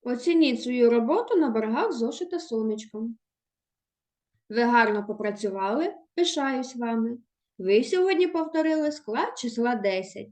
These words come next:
та виконали порівняння у межах десяти. А допомагали нам у цьому осілі птахи. Важко доводиться птахам узимку,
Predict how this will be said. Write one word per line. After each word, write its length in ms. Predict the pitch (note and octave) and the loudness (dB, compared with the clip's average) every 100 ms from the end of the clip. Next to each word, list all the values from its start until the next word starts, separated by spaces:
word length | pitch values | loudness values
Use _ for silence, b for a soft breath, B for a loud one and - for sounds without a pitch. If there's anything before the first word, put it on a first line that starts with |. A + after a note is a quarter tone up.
| b b _ | b b _
та 180 | G#3 G3+ | 2 2
виконали 580 | A#3 E4 F#4+ F#4 F#4 | 2 2 2 2 2
порівняння 680 | F4+ A3 G3+ G3+ G#3+ D4 D4 | 0 0 0 0 0 0 0
у 100 | G#3 | -2
межах 320 | G3 G#3 A3 A3 | -4 -4 -4 -4
десяти. 640 | A3 A3 A3 A3 F#3 - _ _ _ _ - | -4 -4 -8 -8 -10 -12 _ _ _ _ -4
А 120 | G3 | 0
допомагали 760 | G3+ G#3 G#3+ A3 B3 G#4 A#4+ F#4 | 0 0 2 2 4 4 6 4
нам 200 | D4 A#3 | 4 2
у 60 | |
цьому 460 | A3 G#3+ G3 F#3 - | 0 -4 -4 -6 -10
осілі 460 | F#3+ - D4 F4+ F4 | -12 -4 4 6 6
птахи. 600 | E4 A#3+ A#3 G3+ F#3 - _ _ _ _ _ _ _ _ _ _ _ | 2 -6 -6 -8 -8 -10 _ _ _ _ _ _ _ _ _ _ _
Важко 400 | A#3+ F4+ D5+ - | -2 0 0 0
доводиться 580 | C#4+ C4 B3 A3 A3 A#3 | 2 4 4 4 2 0
птахам 460 | A3 A#3 - G#3+ A3 | -2 -2 0 -2 0
узимку, 640 | A#3 A#3 G3 F#3+ G3 A3 | 2 2 0 -2 -14 -20